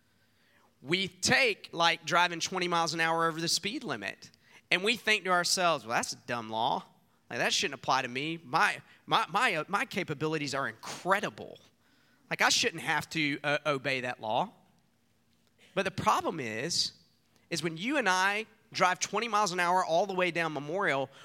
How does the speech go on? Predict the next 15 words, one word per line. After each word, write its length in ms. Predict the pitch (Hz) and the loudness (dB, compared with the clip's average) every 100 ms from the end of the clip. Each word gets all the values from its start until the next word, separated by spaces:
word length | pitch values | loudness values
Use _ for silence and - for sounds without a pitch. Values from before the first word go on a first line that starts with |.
| - | 0
what 180 | 240 208 | 2 2
we're 80 | - | 0
actually 640 | 165 185 - - 196 160 143 | 2 2 2 -2 -2 -4 -4
doing 580 | 123 175 165 143 131 131 | 0 0 2 0 -4 -8
is 160 | 139 | -8
we 240 | 135 208 233 | -6 -4 0
are 120 | 208 | 0
putting 520 | - - 208 185 170 | -2 -6 -2 -2 0
at 180 | 143 147 | -2 -2
risk 560 | 147 135 139 123 - - - - - | -4 -4 -2 0 0 -2 -20 -10 0
other 600 | 180 196 175 190 185 190 | 0 0 -4 0 0 -2
image 400 | 175 175 170 131 | -4 -4 -4 -4
bearers 380 | 139 135 135 123 | -4 -4 -4 -6
of 160 | 104 - | -10 -4
God 500 | 135 131 101 98 | 0 0 -2 -6